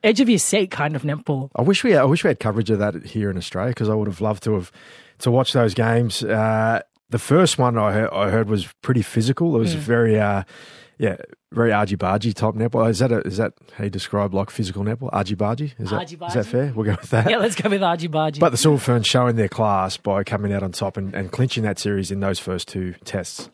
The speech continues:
Speaker 1: Yeah, it's incredible, and they still have one more test to go, again, at time of recording. However, really, really good because the Silver Ferns have already secured the series.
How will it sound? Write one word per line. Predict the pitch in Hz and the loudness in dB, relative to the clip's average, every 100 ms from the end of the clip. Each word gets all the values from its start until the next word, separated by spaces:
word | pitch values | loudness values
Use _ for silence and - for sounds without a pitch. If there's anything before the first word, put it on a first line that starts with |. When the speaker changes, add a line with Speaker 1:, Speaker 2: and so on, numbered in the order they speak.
| _ - | _ 0
Speaker 1:
Yeah, | 247 - | 2 2
it's | 226 240 | 2 2
incredible, | 220 247 233 226 | 2 2 2 2
and | 226 196 | 2 0
they | 196 | -2
still | - 226 | 0 -4
have | 185 196 | 0 -2
one | 180 180 190 190 | -2 -2 0 0
more | 180 180 175 | 2 0 0
test | - 175 165 - | -4 -4 -4 -4
to | 160 | -4
go, | 175 | -4
again, | - 139 165 - | -6 -4 -4 -4
at | 156 | -6
time | - 160 | -2 -2
of | 156 | -2
recording. | 160 - 196 160 | -4 0 0 0
However, | 165 233 240 285 262 165 170 - - - 180 | -2 -2 2 0 2 0 -2 -8 -20 -18 -8
really, | 180 220 220 | 2 4 4
really | 214 196 | 0 -2
good | 220 | -4
because | 165 170 | -4 -6
the | 160 | -6
Silver | - 160 | -2 -2
Ferns | 151 160 151 | -2 -4 -2
have | 147 | -2
already | 151 143 | -2 -2
secured | - 151 147 135 | -6 -4 -4 -4
the | |
series. | 135 135 127 131 - | -4 -4 -4 -6 -8